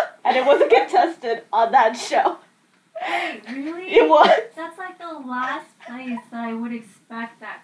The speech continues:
Speaker 2: quote to come from. I honestly, I thought it
Speaker 1: Oh,
Speaker 2: was,
Speaker 1: I'm
Speaker 2: like,
Speaker 1: sorry.
Speaker 2: Jenna Marbles,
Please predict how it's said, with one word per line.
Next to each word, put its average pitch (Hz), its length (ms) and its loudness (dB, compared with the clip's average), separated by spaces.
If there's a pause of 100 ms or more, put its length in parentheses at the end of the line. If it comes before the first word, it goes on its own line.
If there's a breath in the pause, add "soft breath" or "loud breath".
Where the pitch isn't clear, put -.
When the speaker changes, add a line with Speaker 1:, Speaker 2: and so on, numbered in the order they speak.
Speaker 2:
quote 254 280 -18
to 233 60 -20
come 220 240 -16
from. - 60 -20
I - 380 -2
honestly, - 440 -8
I 554 440 -6
thought 320 180 -14
it 311 60 -12
Speaker 1:
Oh, 320 80 -4
Speaker 2:
was, 247 120 -6
Speaker 1:
I'm - 60 -12
Speaker 2:
like, 294 200 -10
Speaker 1:
sorry. 294 120 -16
Speaker 2:
Jenna 214 320 -16
Marbles, 226 500 -14